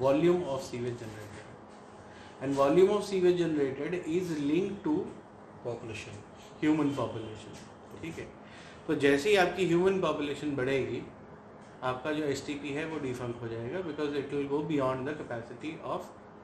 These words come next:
Speaker 1: management of the एसटीपी।
Speaker 2: ओके, सर।
Speaker 1: ठीक है। तो एसटीपी और ईटीपी में ये एक बुनियादी फ़र्क है,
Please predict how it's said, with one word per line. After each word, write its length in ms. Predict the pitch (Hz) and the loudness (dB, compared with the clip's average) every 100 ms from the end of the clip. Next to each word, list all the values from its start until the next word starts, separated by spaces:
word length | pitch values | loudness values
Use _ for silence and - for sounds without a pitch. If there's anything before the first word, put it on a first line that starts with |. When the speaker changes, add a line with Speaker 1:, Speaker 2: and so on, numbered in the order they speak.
| 131 | 0
Speaker 1:
management 540 | 143 143 151 151 135 | 2 2 2 2 2
of 80 | 117 | 0
the 120 | 165 | -2
एसटीपी। 480 | 127 - 120 - - - - - - - - - - 123 | -4 -6 -10 -12 -14 -16 -18 -20 -20 -20 -20 -20 -10 -8
Speaker 2:
ओके, 240 | - 110 | -8 -10
सर। 420 | 92 - - - | -12 -14 -18 -12
Speaker 1:
ठीक 140 | 156 143 | -10 -10
है। 60 | - - - - - - - 165 | -12 -16 -20 -20 -18 -18 -6 2
तो 380 | 180 - - 156 | 2 2 -2 -2
एसटीपी 480 | 151 - 190 208 202 | 0 0 0 6 8
और 220 | 196 175 | 8 4
ईटीपी 440 | 165 165 175 175 | 2 2 -2 2
में 180 | 170 185 | 4 4
ये 200 | 165 151 | 2 2
एक 540 | 170 156 160 160 - - 131 | 0 -2 -6 -8 -14 -16 -8
बुनियादी 480 | 135 135 135 135 151 | -4 0 0 -2 -4
फ़र्क 400 | 131 131 131 160 | -2 -2 -4 -6
है, 160 | 190 | -10